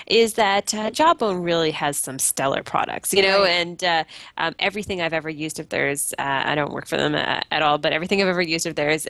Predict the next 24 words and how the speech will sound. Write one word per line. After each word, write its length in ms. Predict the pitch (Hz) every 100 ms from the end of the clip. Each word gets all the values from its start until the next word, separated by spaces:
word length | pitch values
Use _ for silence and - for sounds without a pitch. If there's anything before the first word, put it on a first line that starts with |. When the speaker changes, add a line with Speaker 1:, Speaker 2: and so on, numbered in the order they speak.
| -
Speaker 1:
does 240 | 170 165
work 200 | 156 156
really 220 | 165 151 151
well, 200 | 147 -
and 180 | 175
it 80 | 175
looks 320 | 156 170 -
really 220 | 165 170 160
good. 260 | 165 160
I 80 | 160
mean, 140 | 180
it 100 | 185
tends 220 | - 220 220
to 80 |
be 100 | 202
a 80 | 185
little 180 | 175 170
bit 140 | 165
expensive. 720 | - - - 151 180 208 214 170
You 160 | 165
sort 180 | 151 165
of 100 | 156
pay 260 | - 160 160
for, 300 | - 160